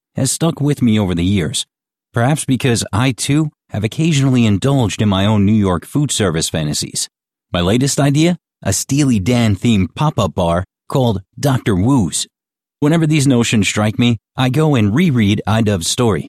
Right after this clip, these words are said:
and realize all over again why it would probably be a big mistake to ever actually act on any of my horrible ideas.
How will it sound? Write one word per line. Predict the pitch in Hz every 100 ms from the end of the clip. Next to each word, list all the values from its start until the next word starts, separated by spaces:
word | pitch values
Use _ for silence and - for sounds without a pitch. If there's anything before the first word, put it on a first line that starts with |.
| -
and | 107 127
realize | 156 143 135 120 -
all | 147 175 190
over | 160 135 107
again | 95 95 101
why | 127
it | 180
would | 160 143
probably | 220 247 226 185 180
be | 165 156
a |
big | 98 - 233
mistake | 202 180 - 180 175
to | -
ever | - 160 147
actually | 147 139 117 107
act | 127 151 120
on | 92 90 -
any | 131 127
of | 104
my | 92
horrible | 85 131 123 92 92
ideas. | 82 85 117 98 76